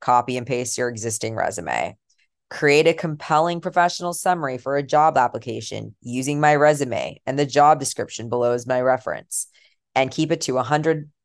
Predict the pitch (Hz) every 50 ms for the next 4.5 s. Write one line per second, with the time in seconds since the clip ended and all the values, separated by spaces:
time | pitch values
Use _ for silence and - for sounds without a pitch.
0 | _ _ _ _ _ - - 143 139 139 135 - 139 139 135 - - - 123 117
1 | 113 107 92 82 64 50 - - - - - - _ _ _ _ _ _ _ 127
2 | 131 - 151 143 147 147 147 156 151 - - 135 127 127 127 - - _ 185 196
3 | 196 180 151 143 123 123 120 - - - 101 - - - 95 98 - - 87 -
4 | 60 62 - - - - - - -